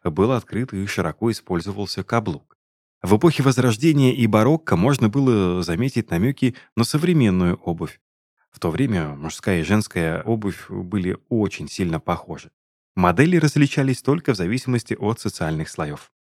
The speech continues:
Кроме того, в средние века, когда существовал феодализм,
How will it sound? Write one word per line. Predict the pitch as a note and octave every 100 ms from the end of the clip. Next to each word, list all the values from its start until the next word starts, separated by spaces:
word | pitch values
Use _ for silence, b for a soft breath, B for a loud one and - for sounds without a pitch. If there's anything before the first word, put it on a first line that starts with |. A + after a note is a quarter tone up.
| _ _ _ -
Кроме | - D3 C3+
того, | G#2+ D#2+ D2+ _ _ _ _
в | -
средние | G3+ G3 F3 E3
века, | D#3+ - C#3+
когда | D#3+ F#3 E2+ -
существовал | F#2+ - A2 - E2 D#2+
феодализм, | - F2 D#2+ D#2+ F2 D#3 B2+